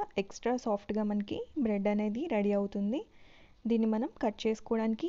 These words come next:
ఇలాంటి చాక్‌ని యూజ్ చేయాలి. అప్పుడు మనకి ఈజీగా కట్ అవుతుంది. అలాగే బ్రెడ్ అనేది మనం రివర్స్‌లో పెట్టి కట్ చేయడం వల్ల షేప్ అనేది చాలా నీట్‌గా వస్తుందన్నమాట. మీకు నచ్చిన షేప్‌లో మీరు కట్ చేసుకోండి. మీరు కూడా బ్రెడ్‌ని ప్రిపేర్ చేసుకొని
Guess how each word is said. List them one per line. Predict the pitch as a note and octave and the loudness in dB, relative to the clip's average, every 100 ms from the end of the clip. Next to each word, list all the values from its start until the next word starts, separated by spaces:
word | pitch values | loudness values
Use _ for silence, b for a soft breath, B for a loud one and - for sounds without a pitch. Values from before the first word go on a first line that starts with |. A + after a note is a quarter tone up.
| - A3 | -4 0
ఇలాంటి | A3+ A3+ A#3+ | 2 2 0
చాక్‌ని | C4+ B3 A3+ - A3+ | -2 0 -2 0 2
యూజ్ | G#3 G#3+ - | 2 0 -2
చేయాలి. | A3 G3+ G#3 D#4+ | -2 0 0 0
అప్పుడు | C#4+ - G#3+ | 0 0 2
మనకి | G#3+ A#3+ D#4+ G#4+ - b b b b | 2 0 0 -2 -4 b b b b
ఈజీగా | A#3 A#3 B3 A#3+ B3+ | 0 2 2 2 2
కట్ | G#3+ G3+ | 2 2
అవుతుంది. | G3 F#3+ G3 G3 | 0 0 -2 0
అలాగే | G3+ A#3+ D#4 | 2 2 4
బ్రెడ్ | A3 G#3+ A#3 | 4 4 2
అనేది | B3 A#3+ B3 | 2 2 2
మనం | A#3 B3 G4+ | 2 2 0
రివర్స్‌లో | D4+ A3 G#3+ - B3+ | 0 4 2 2 2
పెట్టి | A#3+ A3+ | 2 0
కట్ | - G#3 - | 0 -2 0
చేయడం | G#3+ G#3+ G#3+ | 0 2 2
వల్ల | G#3 A#3 G#4 - b b b b | 2 0 -2 -8 b b b b
షేప్ | - A3+ A3 | 2 2 4
అనేది | A3+ A3 G#3 D4 | 2 2 0 -2
చాలా | - G#3+ A3 - - - | 0 2 2 0 -6 0
నీట్‌గా | G#3+ G#3+ A3+ A#3+ | 2 4 4 4
వస్తుందన్నమాట. | A3+ - G#3+ G#3 G3 F#3+ G3 A#3+ G#4+ - b b b | 4 -2 -4 -2 -2 -4 -6 -8 -8 -14 b b b
మీకు | A#3+ A#3+ | -6 0
నచ్చిన | A#3 A3 A#3+ | 2 2 0
షేప్‌లో | A#3 A3+ A3 A3+ | 0 0 0 2
మీరు | G#3+ G#3+ | 4 2
కట్ | G#3+ G3+ | 0 -2
చేసుకోండి. | - G3+ - G#3 G3+ C4+ G4+ - b b b b | 0 -2 -2 -2 0 -2 -4 -12 b b b b
మీరు | A#3+ A#3+ | 4 4
కూడా | - A#3+ B3 | 4 4 6
బ్రెడ్‌ని | A3+ G#3 A#3 | 6 6 4
ప్రిపేర్ | - A3 G#3+ G#3+ | 2 2 2 2
చేసుకొని | A3 G#3+ - G#3+ A3 | 2 0 0 -2 0